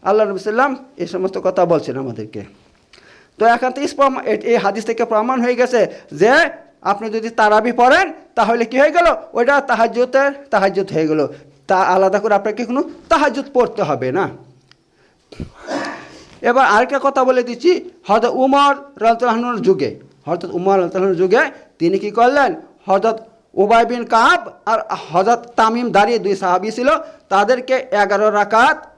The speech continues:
হ্যাঁ, তারাবি পড়ার হুকুম দেন, এবং এইটা ইমাম মালিক রাদিয়াল্লাহু আনহু তিনার কিতাবের মধ্যে বর্ণনা করেছেন। এখান থেকে আপনার,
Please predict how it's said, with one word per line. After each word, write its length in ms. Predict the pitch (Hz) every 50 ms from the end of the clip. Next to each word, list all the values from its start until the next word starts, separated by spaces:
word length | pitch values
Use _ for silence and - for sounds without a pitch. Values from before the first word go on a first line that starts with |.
| _ _ _ -
হ্যাঁ, 220 | 190 220 214 190
তারাবি 380 | 190 196 190 185 180 180 190 180
পড়ার 360 | 180 190 196 220 262 269 220
হুকুম 340 | 185 196 175 180 165 151 135
দেন, 220 | 143 156 139 113 107 - - _ _ _ _ _ _
এবং 320 | 170 180 185 214 202 202 -
এইটা 420 | - 208 208 214 220 262 269 311 - - - - _ _ _
ইমাম 340 | - 214 220 226 226 220 202
মালিক 360 | 185 190 202 220 262 311 302 294 -
রাদিয়াল্লাহু 400 | 170 196 202 202 208 220 226 233
আনহু 180 | 233 262 269
তিনার 260 | 247 226 196 202 202 196
কিতাবের 400 | 196 196 190 202 190 180 185 190
মধ্যে 400 | 196 202 190 175 240 294 311 302 - - - _ - 151
বর্ণনা 380 | 226 294 277 247 226 208 190
করেছেন। 400 | - - 131 120 120 - 117 113 120 - _ _ _ _ _ _ _ _ _ _ _ _ _ _ _ -
এখান 380 | 185 220 247 - 302 302 302 -
থেকে 260 | - 277 262 269 254
আপনার, 500 | 240 226 226 - - 214 214 214 214